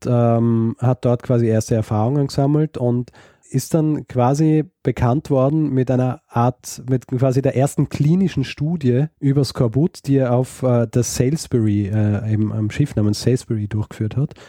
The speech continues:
mit Seeleuten, die an Skorbut gelitten haben. Und er hat einfach unterschiedliche, ähm, er hat immer zwei Leute genommen, die Skorbut gehabt haben und hat ihnen unterschiedliche Dinge zu essen gegeben und hat dann geschaut, ähm,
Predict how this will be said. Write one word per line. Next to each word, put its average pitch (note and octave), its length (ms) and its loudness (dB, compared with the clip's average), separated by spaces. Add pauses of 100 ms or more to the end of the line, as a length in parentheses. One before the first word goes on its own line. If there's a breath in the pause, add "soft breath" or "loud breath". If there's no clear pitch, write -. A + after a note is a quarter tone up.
(140 loud breath)
mit G#2+ 340 0
Seeleuten, A2+ 560 0
die G#2+ 240 2
an G#2+ 180 2
Skorbut A#2 480 -4
gelitten G#2+ 540 0
haben. G2+ 300 0 (420 loud breath)
Und B2+ 240 2
er B2 100 2
hat C3 220 2
einfach B2 300 2
unterschiedliche, B2 1080 2
ähm, A2 380 2
er A#2 120 2
hat A#2+ 160 2
immer B2 160 2
zwei A2 280 0
Leute A2+ 320 0
genommen, A2+ 400 2
die G#2+ 180 0
Skorbut B2+ 340 -2
gehabt C#3+ 260 -2
haben C3+ 160 4
und A2+ 140 -2
hat A2+ 180 0
ihnen A#2 260 2
unterschiedliche A#2 540 -2
Dinge C3 220 2
zu - 140 -2
essen A2 320 0
gegeben G2+ 300 2 (420 loud breath)
und A2+ 160 0
hat A2+ 160 0
dann A2 80 2
geschaut, G#2 400 0
ähm, G#2 420 2